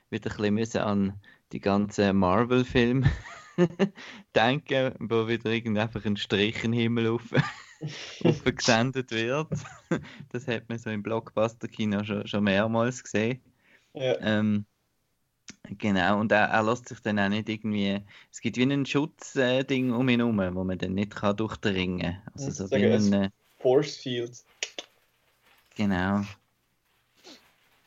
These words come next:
Speaker 1: Und er ist auch, er merkt, glaub ich, auch nichts, der Grogu. Er ist voll medi-, me-, am Meditieren.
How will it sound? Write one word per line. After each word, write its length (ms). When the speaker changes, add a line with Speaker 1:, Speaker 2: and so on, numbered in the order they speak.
Speaker 1:
Und 140
er 160
ist 140
auch, 40
er 220
merkt, 340
glaub 140
ich, 60
auch 40
nichts, 220
der 100
Grogu. 380
Er 140
ist 120
voll 340
medi-, 360
me-, 240
am 160
Meditieren. 880